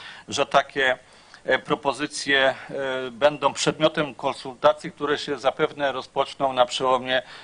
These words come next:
lutego i marca. I tak, e, tak naprawdę zostały dwie, dwa, jakby powiedzieć, tory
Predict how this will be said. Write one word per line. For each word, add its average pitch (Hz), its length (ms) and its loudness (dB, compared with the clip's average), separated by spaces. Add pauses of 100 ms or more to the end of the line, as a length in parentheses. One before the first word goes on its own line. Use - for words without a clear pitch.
(160)
lutego 127 680 4
i 131 480 -4 (260)
marca. 120 680 4 (500)
I 147 80 -2
tak, - 440 4
e, 139 440 2
tak - 280 2
naprawdę 151 460 2
zostały 147 680 2 (300)
dwie, 131 440 4 (640)
dwa, 135 420 2 (720)
jakby 120 380 0
powiedzieć, 135 400 -2
tory 139 400 2